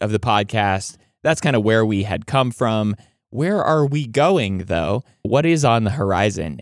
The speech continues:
And I think from the standpoint of these guided studies, I think that's where we're gonna continue to go. Guided studies, in my mind, really tie everything together in a nice way, as we've already been talking about.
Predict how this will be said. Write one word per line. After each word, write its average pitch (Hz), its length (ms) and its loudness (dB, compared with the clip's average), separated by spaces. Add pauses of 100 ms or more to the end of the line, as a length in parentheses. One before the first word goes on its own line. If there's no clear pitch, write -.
And 95 380 -4 (340)
I 117 80 -12
think 175 240 -2
from 190 180 0
the 165 60 0
standpoint 147 520 0
of 113 80 -2
these 120 180 -4
guided 113 340 2
studies, 107 360 0
I 92 40 -4
think 131 240 -6
that's 117 220 -2
where 107 140 0
we're 95 140 -4
gonna 101 200 -2
continue 90 600 -6
to - 60 -8
go. 76 380 -8 (200)
Guided 117 320 0
studies, 104 480 0 (260)
in 104 180 -2
my 156 240 2
mind, 104 340 0
really 120 200 2
tie 92 340 -2
everything 101 400 0
together 95 460 0 (320)
in 104 140 -2
a 98 60 0
nice 98 300 0
way, 95 160 2
as 95 140 -4
we've 98 140 -4
already 98 320 2
been 95 160 -4
talking 87 420 -6
about. 78 300 -6